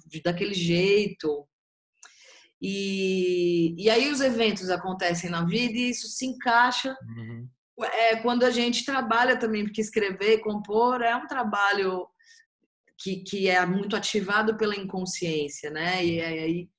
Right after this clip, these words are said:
Speaker 1: a inconsciência num, num lugar mais elástico em relação ao tempo, ela também pesca, é, coisas, né, de um futuro. Então,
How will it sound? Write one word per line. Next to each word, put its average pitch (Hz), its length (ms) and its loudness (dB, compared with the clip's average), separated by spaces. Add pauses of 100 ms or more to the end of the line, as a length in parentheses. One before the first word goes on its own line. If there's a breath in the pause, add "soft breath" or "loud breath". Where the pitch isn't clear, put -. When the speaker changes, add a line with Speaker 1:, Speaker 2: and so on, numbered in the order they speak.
(520)
Speaker 1:
a 156 80 -4
inconsciência 175 720 -4
num, 175 320 -4
num 190 260 -2
lugar 180 260 0
mais 175 220 -2
elástico 165 800 0
em 165 60 -4
relação 160 360 -6
ao 151 220 -6
tempo, 208 460 -2
ela 170 120 -2
também 190 460 -6
pesca, 214 520 -2 (800)
é, 185 420 0
coisas, 208 500 -2 (300)
né, 208 480 0
de 180 140 -4
um 196 140 -4
futuro. 185 840 0 (360 loud breath)
Então, 180 840 -4